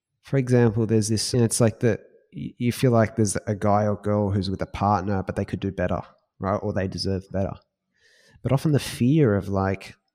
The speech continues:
going for, you know, someone who's a ten out of ten match for you, for example,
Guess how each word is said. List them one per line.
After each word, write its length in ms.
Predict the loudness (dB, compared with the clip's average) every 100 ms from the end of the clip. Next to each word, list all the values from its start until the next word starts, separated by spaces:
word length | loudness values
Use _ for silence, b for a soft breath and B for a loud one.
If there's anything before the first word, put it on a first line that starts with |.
| _ -8
going 400 | -2 0 0 -2
for, 580 | -4 -4 -4 -2 -4 -8 _ _
you 140 | -10 -8
know, 280 | -8 -8 -10 _
someone 340 | -10 -6 -2 -2
who's 160 | -2
a 60 | -4
ten 240 | -4 -2
out 160 | -2 -2
of 60 | -6
ten 260 | -6 -6
match 260 | -6 -8 -10
for 120 | -10
you, 160 | -10 -10 -12 _ _
for 120 | -10
example, 560 | -6 -6 -6 -8 -12